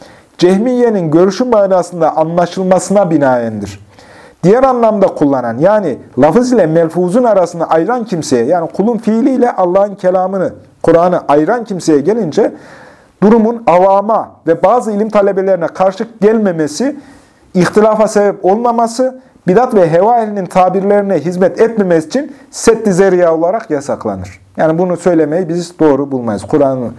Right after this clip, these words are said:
telaffuzun mahluktur. Bu ifadeyi kullanmayı doğru bulmayız. Neden?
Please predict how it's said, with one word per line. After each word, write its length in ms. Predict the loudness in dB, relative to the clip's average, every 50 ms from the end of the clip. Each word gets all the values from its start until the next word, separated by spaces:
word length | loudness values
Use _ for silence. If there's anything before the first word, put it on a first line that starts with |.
| -20 -20 -20 _ _
telaffuzun 540 | 0 2 2 2 0 -2 -4 -6 -4 -4
mahluktur. 640 | -2 0 0 0 0 0 -2 -4 -4 -2 -4 -4 -4 -4 -10 -20 -20 -20 _ 0
Bu 140 | 0 0 2
ifadeyi 500 | 2 0 2 2 2 2 2 2 0 0
kullanmayı 520 | 0 -2 0 0 0 0 0 -4 -4 -2
doğru 240 | -2 -2 -2 -2 -4
bulmayız. 380 | -6 -4 -2 0 -2 -2 -2 0
Neden? 360 | 0 0 2 0 -4 -4